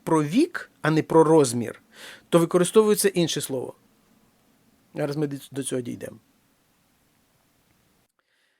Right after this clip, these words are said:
Коли ми говоримо про слабшу властивість, в українській мові ми вже можемо сказати так. Дешевий і дешевший. Це якби менша ціна, так?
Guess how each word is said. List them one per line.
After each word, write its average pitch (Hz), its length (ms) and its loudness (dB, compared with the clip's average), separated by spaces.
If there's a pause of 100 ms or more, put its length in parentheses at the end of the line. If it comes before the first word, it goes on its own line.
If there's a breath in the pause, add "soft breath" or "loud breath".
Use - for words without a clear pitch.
(100)
Коли 180 180 4
ми 262 100 8
говоримо 240 260 6
про 214 120 2
слабшу 202 400 2
властивість, 123 640 -6 (220 loud breath)
в 151 40 -8
українській 226 540 2
мові 220 240 2
ми 208 120 2
вже 202 120 -2
можемо 190 320 0
сказати 185 320 -2
так. - 280 -6 (1040)
Дешевий 220 520 4
і 196 120 -2
дешевший. 160 720 2
Це 160 280 2
якби 151 360 0 (100)
менша 160 460 2
ціна, 120 320 -6 (140)
так? 202 280 -4